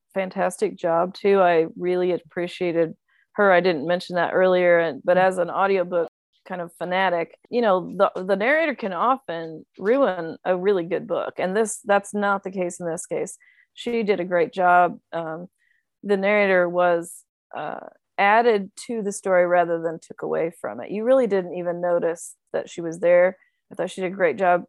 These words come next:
Speaker 1: differentiating the voices and things too. So if you like audiobooks, definitely this one is, is one that you, you would not be sad listening to. It was really good.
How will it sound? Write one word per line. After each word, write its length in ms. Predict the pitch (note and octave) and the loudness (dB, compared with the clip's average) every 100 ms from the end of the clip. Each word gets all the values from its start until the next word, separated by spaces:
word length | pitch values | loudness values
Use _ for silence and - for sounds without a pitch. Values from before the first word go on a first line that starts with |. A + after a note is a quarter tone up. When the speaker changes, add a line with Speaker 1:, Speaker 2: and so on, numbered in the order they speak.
| - | -10
Speaker 1:
differentiating 800 | F3 F#3 F#3+ F3+ - F#3 F3 E3+ | -8 -6 -4 -6 -4 -4 -4 -4
the 80 | E3+ | -8
voices 680 | E3+ E3+ F#3 - G3+ G3+ | -2 0 0 -2 -4 -4
and 160 | G3 G3 | -6 -8
things 300 | G3 F#3+ - | -8 -8 -10
too. 320 | - F#3+ F#3+ | -8 -4 -4
So 300 | F#3+ F3+ E3+ - _ _ _ _ - - | -4 -4 -4 -8 _ _ _ _ -20 -8
if 180 | G3+ F#3+ | -6 -4
you 120 | A3+ | -2
like 260 | A3 G3+ G3 | 2 2 4
audiobooks, 840 | F#3+ A3 G#3 F#3 F#3 E3+ F3 - - | 4 4 4 2 0 0 -2 -12 -10
definitely 500 | G3+ G3 G3 G3 F3 | 0 0 0 -2 -2
this 260 | F3 G3 - | -2 -4 -6
one 300 | F3+ F3+ F3 | -6 -4 -2
is, 520 | E3+ E3 E3+ F3+ - _ | -4 -4 -6 -12 -20 _
is 240 | E3 F3 F3 | -6 -6 -6
one 300 | F3+ E3+ E3+ | -4 -4 -4
that 100 | - | -8
you, 200 | E3 F3 _ _ | -10 -12 _ _
you 220 | F#3+ G3+ | -6 -4
would 220 | F#3 F3 | -2 -4
not 300 | - F#3+ F3 F3+ | -2 -2 -2 -2
be 320 | E3+ D#3+ D#3 | -2 -4 -6
sad 480 | - - F3 E3 D#3+ | -10 -4 0 0 0
listening 580 | E3+ F3 - F3 F3+ G#3 - | -2 -4 -4 -6 -6 -6 -6
to. 280 | - C#3 F3 | -4 -4 -4
It 60 | - | -6
was 200 | F#3 F#3 | -10 -8
really 220 | F3 E3+ | -6 -6
good. 400 | - D3+ D#3 G3+ | -6 -6 -6 -8